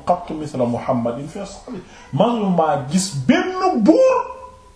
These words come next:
boo xam ne mel na ni li Seydina Muhammad mel ak saxaabaam yi radiyallahu anhu, niñ ko jàppe ñoom.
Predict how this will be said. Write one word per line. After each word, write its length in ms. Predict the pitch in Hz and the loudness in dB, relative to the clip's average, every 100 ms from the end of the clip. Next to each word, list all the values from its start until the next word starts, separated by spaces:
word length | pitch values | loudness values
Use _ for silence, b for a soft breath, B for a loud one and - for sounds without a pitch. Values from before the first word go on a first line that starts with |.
| - - - | -20 -20 -12
boo 240 | 120 180 185 | 2 2 2
xam 180 | 180 165 | 0 -2
ne 80 | 151 | -4
mel 300 | 147 170 165 | -2 -2 0
na 80 | 151 | -2
ni 140 | 143 143 | -4 -8
li 80 | 147 | -6
Seydina 420 | 160 156 156 143 | -2 -2 0 -2
Muhammad 560 | 147 - 143 135 131 | -2 -4 -2 0 0
mel 240 | 135 160 147 | 0 0 -2
ak 140 | 135 | -4
saxaabaam 540 | - 127 127 113 110 104 | -2 0 0 2 0 0
yi 80 | 101 | -2
radiyallahu 500 | 104 101 101 92 78 | -2 -2 -2 0 -4
anhu, 120 | - 95 | -6 -2
niñ 240 | 160 180 | 4 4
ko 100 | 175 165 | 4 2
jàppe 240 | 147 - 131 | 0 0 -2
ñoom. 200 | 120 | -2